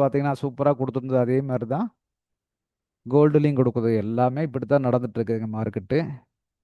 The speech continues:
இதை நாம் புரிஞ்சிட்டோம்னா போதுமானது. கொஞ்சம் நிதானமா நிறுத்தி பார்த்தோம்னாவே பாருங்க, இங்க, இங்க ஒரு சப்போர்ட் கிரியேட் பண்ணுது. மேல அதே மாதிரி எடுத்துட்டீங்கன்னா,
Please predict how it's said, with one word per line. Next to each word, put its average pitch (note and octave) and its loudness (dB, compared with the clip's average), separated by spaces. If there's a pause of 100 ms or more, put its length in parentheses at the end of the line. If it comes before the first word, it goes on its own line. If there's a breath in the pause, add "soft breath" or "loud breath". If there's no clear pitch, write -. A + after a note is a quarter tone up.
(300)
இதை B2 2
நாம் A#2+ 0
புரிஞ்சிட்டோம்னா D3+ -2 (120)
போதுமானது. A2+ -4 (2250)
கொஞ்சம் D3+ -2
நிதானமா D3 4
நிறுத்தி C3+ -6
பார்த்தோம்னாவே A#2 0
பாருங்க, C#3 0
இங்க, C#3 0 (1040)
இங்க F3 -2
ஒரு D#3+ 4
சப்போர்ட் B2+ 0
கிரியேட் B2 0
பண்ணுது. A#2 -6 (140)
மேல D#3+ 2
அதே D3 4
மாதிரி C#3+ 2
எடுத்துட்டீங்கன்னா, C3 -2